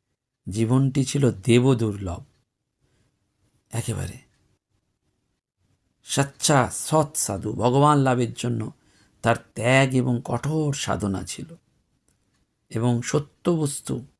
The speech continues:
তিনি একেবারে আঁকড়ে ধরেছিলেন। সেজন্য লাটু মহারাজ বারবার বলতেন, "ভগবান খাটিয়ে তবে দেন, বিনা খাটুনিতে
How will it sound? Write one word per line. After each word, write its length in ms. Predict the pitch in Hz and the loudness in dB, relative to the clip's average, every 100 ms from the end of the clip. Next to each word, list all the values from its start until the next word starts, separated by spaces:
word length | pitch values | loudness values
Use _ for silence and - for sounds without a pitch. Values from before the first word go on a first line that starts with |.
| _ _ _ _ _ _ _ _ _ _ _ | _ _ _ _ _ _ _ _ _ _ _
তিনি 220 | 113 120 | -4 -2
একেবারে 400 | 113 98 104 104 - _ _ _ _ _ - | -4 -6 -8 -8 -12 _ _ _ _ _ 0
আঁকড়ে 400 | 123 135 143 98 | 0 0 -2 -2
ধরেছিলেন। 600 | 95 92 - - 139 143 _ _ _ _ _ _ | -4 -6 -8 -10 -12 -14 _ _ _ _ _ _
সেজন্য 280 | - 117 120 | -4 -2 0
লাটু 280 | 117 113 127 | 0 0 0
মহারাজ 300 | 127 127 107 | 0 0 0
বারবার 440 | 123 160 170 151 | 0 2 0 -4
বলতেন, 420 | 120 107 - 107 - _ _ _ - | -4 -4 -4 -6 -6 _ _ _ -8
"ভগবান 500 | 101 110 117 139 139 | -4 -2 0 2 0
খাটিয়ে 540 | - 117 - 147 160 | 0 -2 2 4 4
তবে 360 | - 110 101 104 | 4 2 2 2
দেন, 380 | 101 92 90 117 - _ _ _ _ _ 117 | 0 0 -2 -4 -10 _ _ _ _ _ -8
বিনা 560 | 107 123 135 143 156 151 | -2 4 6 6 4 0
খাটুনিতে 640 | - - 151 143 139 117 | -2 0 2 2 2 -2